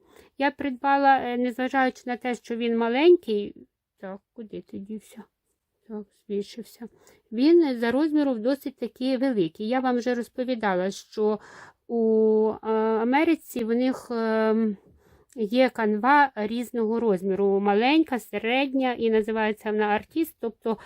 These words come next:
дуже великого розміру, понад сорок сантиметрів, я розумію, саме для, е, майстрів, мабуть, е, чи для художників, чи ще для чогось. І оце коробочка із цим песиком, і ось вона,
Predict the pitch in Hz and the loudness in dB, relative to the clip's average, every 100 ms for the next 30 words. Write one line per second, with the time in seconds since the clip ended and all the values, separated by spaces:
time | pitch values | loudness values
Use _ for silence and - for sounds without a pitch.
0 | - - 208 240 220 208 208 208 - 208 | -20 -12 -2 0 2 2 2 2 0 0
1 | 220 302 302 240 208 226 214 214 - 214 | 2 0 0 -2 -2 0 0 -2 -4 -6
2 | 208 - 208 214 247 285 302 262 262 254 | -6 -6 -6 -2 -2 -2 -6 -4 -2 -2
3 | 233 247 247 233 208 - 254 269 247 208 | -2 -4 0 0 -2 -4 -2 0 0 -2
4 | 214 233 233 - - - - - 208 208 | 0 2 2 -4 -20 -20 -16 -4 -2 0
5 | 220 277 262 - 185 170 180 175 160 160 | 2 2 0 -2 0 0 -2 -4 -6 -10
6 | 196 196 196 - 202 208 190 196 254 294 | -8 -4 -4 -6 -4 -2 -2 -2 -2 0
7 | 254 - 180 208 - 285 277 254 - 214 | -4 -4 -6 -6 -6 -4 -2 -2 0 -2
8 | - 247 269 - 359 - 233 311 311 - | 0 0 0 0 -6 -2 -2 -2 -4 -10
9 | - 294 269 247 - - 285 285 - 165 | -4 -4 -4 -10 -10 -6 0 0 0 -8
10 | - 196 - 294 320 247 220 240 277 - | -6 -12 -4 -2 0 -4 -2 -2 -2 -4
11 | 208 214 254 | 0 2 0